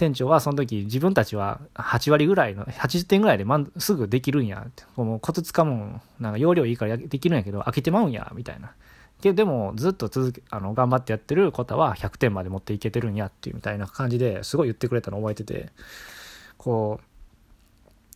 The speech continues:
ああ、なるほどなと思って、今すごいそれを実感してるんですよね。ちょっと話それちゃったんですけど、あの、長く、今はその、えー、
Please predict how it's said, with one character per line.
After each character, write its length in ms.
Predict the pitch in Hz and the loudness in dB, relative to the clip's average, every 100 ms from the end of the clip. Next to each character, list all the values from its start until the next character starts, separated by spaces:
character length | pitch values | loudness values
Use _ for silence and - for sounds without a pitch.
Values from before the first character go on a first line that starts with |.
| _ _ _ _ _ | _ _ _ _ _
あ 160 | 151 135 | 4 4
あ、 40 | |
な 100 | 127 | 4
る 80 | 147 | 2
ほ 100 | 156 | 2
ど 60 | 151 | 6
な 200 | 180 190 | 6 6
と 120 | 107 | 2
思 120 | 101 | -4
っ 20 | |
て、 400 | - 123 107 113 - - - | -4 -4 -4 2 8 8 8
今 160 | 151 180 | 4 4
す 100 | 151 | 4
ご 160 | 151 | 4
い 60 | 110 | 2
そ 160 | - 135 | 2 2
れ 80 | |
を 100 | 131 | 4
実 240 | 120 120 - | 2 -2 0
感 220 | 117 107 | 0 0
し 40 | |
て 60 | - | 0
る 80 | 104 | -2
ん 40 | |
で 60 | 98 | -4
す 60 | |
よ 100 | 104 | -8
ね。 200 | 107 120 - - | -6 -6 -8 -8
ち 80 | 160 | -2
ょ 0 | |
っ 20 | |
と 140 | 117 | -2
話 340 | 110 131 120 - | 2 2 2 0
そ 80 | |
れ 80 | 117 | -2
ち 80 | 127 | 0
ゃ 20 | |
っ 60 | 123 | 0
た 100 | 120 | 0
ん 60 | |
で 60 | 120 | -2
す 80 | - | 0
け 100 | 151 | 4
ど、 300 | 202 147 - _ _ _ - _ - | 6 4 2 _ _ _ -20 _ -6
あ 100 | 107 | -4
の、 100 | 104 | 0
長 280 | 117 135 151 | 0 4 4
く、 280 | 123 98 - _ _ - - - - - | 2 -2 -6 _ _ -20 -20 -20 -20 -6
今 180 | 165 190 | 4 6
は 120 | 156 | 4
そ 100 | 113 | 2
の、 240 | 101 101 - _ _ - | -4 -6 -10 _ _ -10
え 300 | 110 98 95 | -10 -10 -14
ー、 160 | - | -18